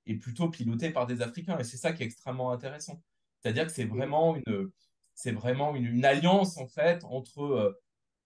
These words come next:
Speaker 1: voilà, ce sentiment de volonté de, de, de conserver une appropriation foncière et territoriale et en même temps de s'inscrire pleinement dans ces formes de domination néolibérale qui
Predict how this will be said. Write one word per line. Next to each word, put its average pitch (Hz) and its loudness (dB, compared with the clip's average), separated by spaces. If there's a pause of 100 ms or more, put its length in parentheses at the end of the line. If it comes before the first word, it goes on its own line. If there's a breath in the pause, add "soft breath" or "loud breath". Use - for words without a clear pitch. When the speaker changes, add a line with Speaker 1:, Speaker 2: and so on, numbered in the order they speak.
(420)
Speaker 1:
voilà, 156 6
ce 147 -4
sentiment 160 2
de 139 2
volonté 156 0
de, 113 -2
de, 104 -6 (200)
de 117 -8
conserver 143 -6
une 135 -2
appropriation 127 -4
foncière 127 -6
et 113 -4
territoriale 123 0 (120)
et 240 0
en 165 4
même 135 -2
temps 226 0
de 143 -2
s'inscrire 170 -4
pleinement 156 2
dans 147 -2
ces 117 -8
formes 170 2
de 120 -2
domination 135 0
néolibérale 139 0
qui 190 2